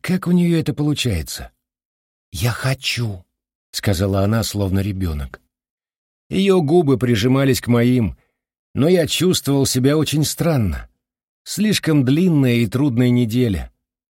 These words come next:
Всё плыло у меня в голове. «Я тебя раздену», сказала Элайн. Я сел на землю.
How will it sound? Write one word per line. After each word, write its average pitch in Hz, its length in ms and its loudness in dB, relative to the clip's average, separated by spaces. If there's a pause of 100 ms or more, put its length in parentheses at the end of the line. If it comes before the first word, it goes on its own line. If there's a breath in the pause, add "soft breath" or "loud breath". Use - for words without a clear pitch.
(400)
Всё 180 260 -2
плыло 147 420 2
у 110 120 0
меня 117 260 2
в 101 40 -2
голове. 113 560 0 (520)
«Я 120 220 0
тебя 127 280 -2
раздену», 117 720 -4 (600)
сказала 92 540 -2
Элайн. 76 420 -4 (1120)
Я 147 180 -2
сел 135 280 2
на 131 140 4
землю. 151 580 0